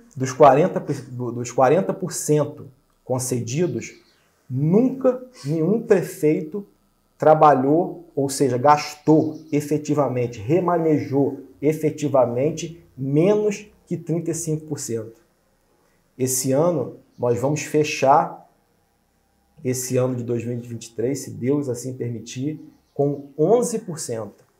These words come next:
ou seja, cinco aprovado no início do ano e seis que o Poder Legislativo concedeu há meses atrás. Então,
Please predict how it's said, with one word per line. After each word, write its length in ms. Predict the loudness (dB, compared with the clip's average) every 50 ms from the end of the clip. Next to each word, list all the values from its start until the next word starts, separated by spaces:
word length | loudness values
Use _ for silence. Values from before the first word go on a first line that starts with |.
| _ _ _ -4
ou 120 | -2 -2 -2
seja, 340 | 0 -2 -2 -2 -2 -2
cinco 580 | -6 -6 -6 -4 -2 -2 -2 -2 -4 -6 -12 -14 -16 _ _ _ _ _ _ _ _ _ _ _ _ _ _ _ -2
aprovado 800 | -2 0 2 4 4 4 4 6 6 8 8 6 6 0 -6 -10 -8
no 120 | -6 -6
início 340 | -4 -4 -4 -4 -4 -6 -6
do 180 | -4 0 2
ano 320 | 4 4 4 4 2 -2 -6 -8 -20 _ _ _ _ _ -8 -6
e 80 | -6
seis 680 | -4 -4 -2 2 4 4 4 4 0 -4 -10 -12 -16 -20 -20 -20 -20 -20 _ _ _ -6
que 60 | -6
o 60 | -6
Poder 340 | -2 0 -2 0 0 0 0
Legislativo 720 | 0 -2 -2 0 2 2 2 2 2 -4 -8 -8 -8 -8
concedeu 540 | -8 -8 -8 -6 -4 -6 -6 -6 -4 -2 -2
há 60 | -2
meses 320 | -2 -2 -4 -4 -6 -4 -4
atrás. 580 | -6 -6 -4 -4 -4 -4 -4 -6 -10 -16 -20 -20 -20 -20 -20 -20 -20 -20 -20 _ _ _ _ _ -20 -20
Então, 460 | -12 -8 -4 -4 -4 -4 -4 -8 -12